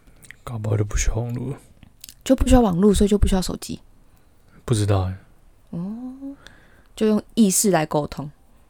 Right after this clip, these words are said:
Speaker 1: 不知道。
Speaker 2: 但我觉得用意识沟通可能是蛮，蛮，蛮可行的，就是每个人都植了个晶片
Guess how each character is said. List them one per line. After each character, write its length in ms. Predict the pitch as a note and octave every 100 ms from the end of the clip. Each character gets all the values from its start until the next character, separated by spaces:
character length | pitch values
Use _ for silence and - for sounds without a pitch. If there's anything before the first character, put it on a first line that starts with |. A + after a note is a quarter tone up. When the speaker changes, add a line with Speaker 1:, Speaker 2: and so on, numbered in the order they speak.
| - - -
Speaker 1:
不 80 | -
知 140 | -
道。 100 | - -
Speaker 2:
但 140 | C4 C4
我 80 |
觉 80 | F#3
得 40 | A3
用 120 | A3
意 140 | A3+
识 160 | G3 G3+
沟 160 | F#3
通 180 | F3 F3
可 120 | E3+
能 120 | - D3
是 180 | F#3+
蛮， 320 | E3+ D3 D#3 D#3 -
蛮， 200 | E3 - -
蛮 160 | F3
可 220 | G3+ E3+
行 240 | - - -
的， 100 | -
就 120 | B3
是 120 | D4 C#4 - - - - -
每 120 | G3+
个 80 | F#3+
人 100 | F#3+
都 80 | A#3
植 180 | - E3
了 80 | F3
个 80 |
晶 240 | F3+ E3+ E3
片 180 | E3